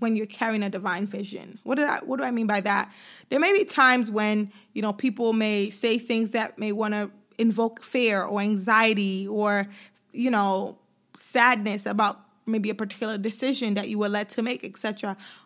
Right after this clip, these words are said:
When you're carrying a divine vision, you don't have to worry about those things because ultimately you have the strength of God within you, which is the Spirit of God, right?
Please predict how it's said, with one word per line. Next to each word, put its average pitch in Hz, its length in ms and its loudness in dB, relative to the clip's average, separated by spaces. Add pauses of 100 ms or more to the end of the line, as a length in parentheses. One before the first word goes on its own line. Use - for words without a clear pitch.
When 302 260 4
you're 339 140 4
carrying 254 300 2
a 240 60 0
divine 214 380 -2
vision, 208 300 -4
you 208 160 -6
don't 247 120 0
have 247 240 -8
to 226 80 -2
worry 226 260 2
about 208 300 -6
those 202 180 -10
things 196 480 -8 (320)
because 220 500 2 (420)
ultimately 233 840 -2 (240)
you 226 100 -2
have 233 180 0
the 220 120 -4
strength 214 280 -6
of 202 140 -8
God 196 220 -2
within 208 400 -6
you, 208 100 -2
which 214 160 -10
is 202 140 -16
the 208 80 -12
Spirit 202 340 -12
of 196 160 -12
God, - 380 -6 (1200)
right? 220 320 -2